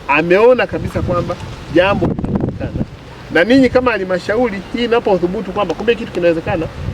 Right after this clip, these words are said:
kwa kufanya tu maamuzi ya kaya elfu moja na mia nane, tayari sisi tuna, tuna, tuna, tuna nyongeza ya hekari mia mbili na ishirini na tano za parachichi kwenye halmashauri, ambao ukienda mwisho wa siku ita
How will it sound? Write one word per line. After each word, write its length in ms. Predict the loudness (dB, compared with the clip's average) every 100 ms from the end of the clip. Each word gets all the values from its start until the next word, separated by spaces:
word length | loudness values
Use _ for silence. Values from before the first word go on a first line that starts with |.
| -8 -10 -14 -14 -14 -16 -8 0
kwa 120 | 2
kufanya 320 | 4 4 4
tu 120 | 4
maamuzi 520 | 4 4 4 2 2 0
ya 120 | 0 -2 0
kaya 480 | 2 4 4 4
elfu 260 | -4 -6 -2
moja 200 | 0 2
na 60 | 4
mia 240 | 2 2
nane, 260 | 0 -2 -6 -8 -2
tayari 460 | 2 4 4 2 0 2
sisi 340 | 2 2 0 -8 -8 -2
tuna, 260 | 2 2
tuna, 540 | 2 -2 -2 -2 -4 -4
tuna, 240 | -4 -4 -4 -2 -2 -2
tuna 200 | -2 -4
nyongeza 640 | -4 -2 -2 0 0 0
ya 120 | 0
hekari 380 | 0 0 0 0
mia 200 | 0 0
mbili 180 | 0 0
na 80 | 0
ishirini 320 | 0 0 0
na 80 | 0
tano 240 | -2 -6 -10 -14 -14 -14 -2
za 120 | -2
parachichi 400 | 2 0 0 -6
kwenye 180 | -2 -2
halmashauri, 460 | -2 -4 -4 -4 -4 -8 -14 -14 -10 -6 -2
ambao 240 | 2 4 4
ukienda 320 | 4 4 4
mwisho 240 | 2 2
wa 100 | 0
siku 260 | 0 -4 -4
ita 180 | 0